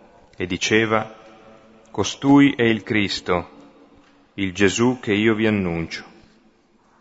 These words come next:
E alcuni fra loro furono persuasi e si aggiunsero a Paolo e a Sila,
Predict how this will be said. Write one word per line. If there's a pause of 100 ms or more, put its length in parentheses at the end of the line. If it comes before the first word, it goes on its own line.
(1040)
E
alcuni
fra
loro
furono
persuasi
e
si
aggiunsero
a
Paolo
e
a
Sila,